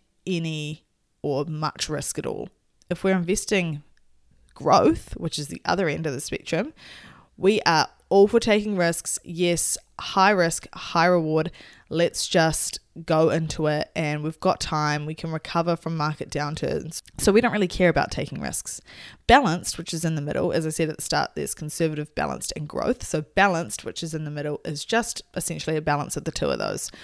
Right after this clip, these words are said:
We're not that risky, but we're also not fully conservative. We're willing to take a little bit of risk, but not that much. And where you are in your financial journey and what your goals are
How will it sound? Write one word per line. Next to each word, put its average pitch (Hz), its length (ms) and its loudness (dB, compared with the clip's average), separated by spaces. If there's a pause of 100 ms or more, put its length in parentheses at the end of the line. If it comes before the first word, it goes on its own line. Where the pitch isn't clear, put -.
(220)
We're 233 100 -4
not 214 260 0 (180)
that 151 600 -2
risky, 349 720 2
but 208 240 2
we're 165 160 2
also 160 240 0
not - 240 -8
fully 120 340 -4
conservative. - 540 -8
We're 196 100 -2
willing 262 300 0
to - 100 -8
take 233 280 -2
a 180 60 0
little 160 360 0
bit 214 100 0
of 233 120 0
risk, 254 340 0
but 160 160 -2
not 147 320 -4
that - 200 -8
much. - 380 -6 (400)
And 180 200 0
where 180 120 2
you 247 280 -2 (220)
are 151 440 2
in 165 120 -2
your 160 100 -4
financial 151 480 -6
journey 143 400 -6
and 151 220 -10
what - 160 -4
your 160 200 -6 (100)
goals 190 400 4
are - 300 -2